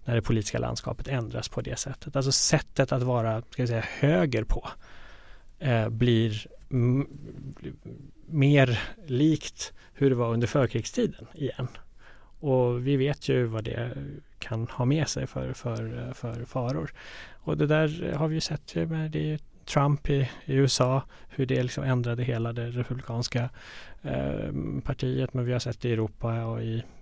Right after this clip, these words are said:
eh, de flesta västeuropeiska länder. Det finns liksom skillnader mellan länderna förstås baserat på, på,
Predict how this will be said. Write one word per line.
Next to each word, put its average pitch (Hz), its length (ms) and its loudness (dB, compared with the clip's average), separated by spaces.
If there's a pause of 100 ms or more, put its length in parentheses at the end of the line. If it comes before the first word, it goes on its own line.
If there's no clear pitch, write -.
(140)
eh, 127 280 -4
de 120 220 0
flesta 139 440 2 (160)
västeuropeiska 120 880 0 (120)
länder. 120 560 -4 (600)
Det 139 160 6
finns - 380 4 (320)
liksom 117 420 -2
skillnader 165 800 0
mellan 117 360 2
länderna 107 340 -4
förstås - 480 -6
baserat 135 440 0
på, 135 220 2 (280)
på, 117 260 0